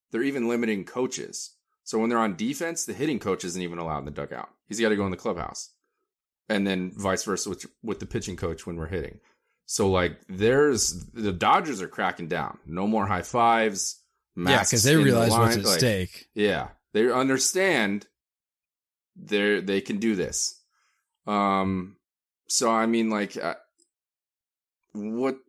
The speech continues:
Speaker 1: at what point are we gonna see multiple teams taking those things into effect? The initial, our understanding of the initial guidelines when the game, when the season started, but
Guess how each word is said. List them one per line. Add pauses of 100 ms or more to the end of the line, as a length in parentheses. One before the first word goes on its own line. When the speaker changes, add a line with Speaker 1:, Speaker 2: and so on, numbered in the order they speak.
Speaker 1:
at
what
point
are
we
gonna
see
multiple
teams
taking
those
things (280)
into
effect? (500)
The
initial, (760)
our
understanding
of
the
initial (480)
guidelines (180)
when
the
game,
when
the
season
started,
but